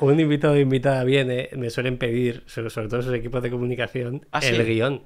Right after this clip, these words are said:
Speaker 1: Y claro, yo no hago guión. O sea,
Speaker 2: Cuando tienen equipo de comunicación.
Speaker 1: Cuando tienen, en tu caso,
Speaker 2: <laughs> En
Speaker 1: eh,
Speaker 2: mi
Speaker 1: te he escrito,
Speaker 2: caso,
Speaker 1: <laughs> te he escrito
Speaker 2: en
Speaker 1: por
Speaker 2: mi caso
Speaker 1: WhatsApp.
Speaker 2: yo soy el de comuni-, comunicación, el de expansión, el financiero.
Speaker 1: Claro.
Speaker 2: Bueno, mi hermana es la financiera.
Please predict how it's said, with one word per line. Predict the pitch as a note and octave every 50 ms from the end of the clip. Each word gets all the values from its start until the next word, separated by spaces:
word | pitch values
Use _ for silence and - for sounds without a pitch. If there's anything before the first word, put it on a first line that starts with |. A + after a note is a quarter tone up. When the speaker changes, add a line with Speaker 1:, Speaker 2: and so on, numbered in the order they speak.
| - _ - - _ - _ _ _ _ _ _ _ _ _ _ _ _ -
Speaker 1:
Y | C3 B2+ B2 C3
claro, | B2 B2 A2 A2 A#2+ A2 -
yo | - A2+ G#2+ A2+ G#2+ F#2+ F#2+
no | G2+ G#2+ G#2+
hago | G2+ G2+ G2 F#2 F2+ F2+ -
guión. | A2+ A#2+ A#2 - _ _ -
O | C3+
sea, | - A#2
Speaker 2:
Cuando | G#2 G2 G2 F#2+
tienen | G2 G#2+ A#2 B2+ A#2+
equipo | G#2 F#2+ G2+ A2
de | A#2 G#2+
comunicación. | G2 G2 F#2+ F#2 F2 F2 E2+ E2 G2+ F#2+ F#2
Speaker 1:
Cuando | - A2+ A2 G#2+ G2+
tienen, | G2+ B2 C3 B2+ A#2 F#3 -
en | B2+ B2 B2
tu | - B2+ -
caso, | C3 C3 A#2+ A#2+ D#3
Speaker 2:
<laughs> | C#3 C#3 C#3+ C#3+
En | C#3 C3+ C3+
Speaker 1:
eh, | B2
Speaker 2:
mi | A#2
Speaker 1:
te | A#2+
he | C3+
escrito, | - - - C#3 C3+ -
Speaker 2:
caso, | D#3 - - A#2 A#2
Speaker 1:
<laughs> | -
te | D3+
he | - -
escrito | - - - E3+ C#3+ D3+
Speaker 2:
en |
Speaker 1:
por | C#3 C#3
Speaker 2:
mi | C3
caso | D3 D3+ D3 D3
Speaker 1:
WhatsApp. | D3 C#3+
Speaker 2:
yo | C#3
soy | B2+ B2+ C3+
el | B2+
de | B2 C3+
comuni-, | - C3 B2 B2 A2+ A2+ G#2+ G#2+ A2+ A2+
comunicación, | A#2+ A#2+ A#2+ A#2 A2+ A2+ A2 G#2 A#2+ C3+ D3+ D3+
el | D3 A#2+
de | G#2 A2
expansión, | G2 - - - G#2+ G2+ G2 - C#3 C#3+ D3+ D#3
el | C#3+ A2
financiero. | G2 - G#2+ F#2+ F#2 F#2 F#2+ - A#2+ B2 C3 C#3+ D3 D3+ D#3+
Speaker 1:
Claro. | E3+ - - - D3
Speaker 2:
Bueno, | B2 B2+ B2
mi | B2
hermana | B2 A#2+ A#2 A#2+ C3+
es | C3+
la | C3+ A#2+
financiera. | G#2+ G#2 G2 F#2+ G2 F#2 E2+ E2+ -